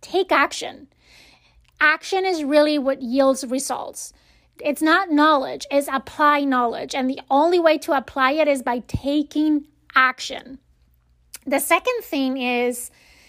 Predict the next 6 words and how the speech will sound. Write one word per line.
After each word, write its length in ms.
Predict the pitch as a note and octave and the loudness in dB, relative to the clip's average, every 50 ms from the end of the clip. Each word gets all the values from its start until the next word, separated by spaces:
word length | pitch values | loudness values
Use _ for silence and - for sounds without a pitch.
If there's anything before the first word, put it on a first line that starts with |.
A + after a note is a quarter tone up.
| _ _ _ _ - | _ _ _ _ -4
that 640 | B3+ C4+ C4+ C4 B3+ B3+ B3+ B3+ B3+ C4 - F4+ - _ _ F#4 F#4 _ _ _ _ _ _ _ - | 0 2 4 4 4 2 2 -2 -4 -6 -12 -20 -20 _ _ -20 -20 _ _ _ _ _ _ _ -4
there's 300 | A3+ D4 C#4+ D4+ D#4 D4 | 2 4 4 4 4 2
a, 180 | D#4 C#4 C#4+ | 0 0 0
many 400 | C4+ C4 C4 C#4 D#4+ G4+ A#4 B4+ A#4+ | 0 -2 0 0 0 -2 -2 -4 -6
things 420 | - - C4+ B3+ B3+ B3 B3 A3+ | -4 -4 -4 -2 -2 -4 -4 -2
that 260 | A3 B3+ A#3+ A#3+ B3+ | -2 0 0 0 -2